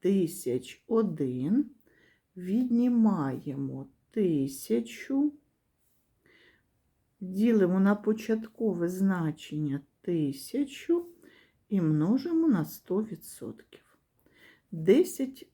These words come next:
тисяч один відняти тисячу, отримаємо дев'ять тисяч один. Ділимо на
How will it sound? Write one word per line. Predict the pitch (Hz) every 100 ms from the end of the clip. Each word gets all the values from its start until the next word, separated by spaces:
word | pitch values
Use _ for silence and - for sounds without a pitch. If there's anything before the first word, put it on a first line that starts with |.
| _
тисяч | - 202 180 - 135 131 - -
один | 220 165 156 135 165 277 -
відняти | 185 175 185 202 247 269 269 196
тисячу, | - 160 135 - - 214 - - 277
отримаємо | 220 - 240 240 247 254 254 - - _ _ -
дев'ять | 180 190 214 160 156 185 131 135 -
тисяч | _ 165 190 233 - 262 254 - -
один. | - 190 190 143 131 143 180 _ _ _ _ _ _ _ _ _ _ _ _ -
Ділимо | 196 196 196 185 156 151 147 143 -
на | 160 143